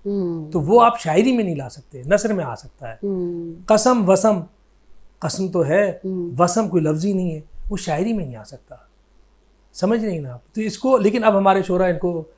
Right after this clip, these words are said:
Speaker 2: लेकर आ रहे हैं,
Speaker 1: लेकर
Speaker 2: वो
Speaker 1: आ
Speaker 2: पुरानी
Speaker 1: रहे हैं।
Speaker 2: रवायतें हम टूटती हुई देख रहे हैं, असातिज़ा के हाथों टूटती हुई देख रहे हैं। तो बहुत तकलीफ़ होती है क्योंकि मैंने, अ, तमाम शोरा को तकरीबन, ये आप देख रही होंगी, कोई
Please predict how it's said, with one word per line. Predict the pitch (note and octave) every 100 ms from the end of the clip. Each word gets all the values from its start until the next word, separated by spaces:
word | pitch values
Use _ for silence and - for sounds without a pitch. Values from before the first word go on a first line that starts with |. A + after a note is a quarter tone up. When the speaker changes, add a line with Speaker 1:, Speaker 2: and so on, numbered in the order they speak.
| -
Speaker 2:
लेकर | E3 F3 D3+
आ | C3+
रहे | F#3+ G#3+
हैं, | F#3+
Speaker 1:
लेकर | F#3+ F3+ F3+
Speaker 2:
वो | F3
Speaker 1:
आ |
Speaker 2:
पुरानी | G3 G3 G3+
Speaker 1:
रहे |
हैं। | F#3+
Speaker 2:
रवायतें | F#3 F3+ F#3
हम | F3+ D#3+
टूटती | E3+ D3+ E3
हुई | D3
देख | C#3 F3
रहे | G#3+
हैं, | G#3+ _ _ D#3
असातिज़ा | E3+ F3 D#3 F#3+
के | G#3+
हाथों | G#3 G#3
टूटती | F#3 F#3+ G#3
हुई | G3+
देख | F3 F3
रहे | E3+
हैं। | - _ _ -
तो |
बहुत | F3 F3 G3+ B3 - - _ _ -
तकलीफ़ | A#3 C4+ F#3
होती | F3 F#3 F#3
है | G#3+ E3 -
क्योंकि | G3 G#3
मैंने, | G3 F3 F3 G3+ G#3
अ, | D#3+ D#3+ E3 D3+ - -
तमाम | E3 G3 A3 F3+
शोरा | D3+ E3+ E3+ D#3+
को | D#3+ C3+ _ _ -
तकरीबन, | D#3 E3+ E3+ D3+ - _ F3
ये |
आप | E3 D3+
देख | D#3+ E3+
रही | F#3
होंगी, | F#3 F#3
कोई | F#3 F#3 F#3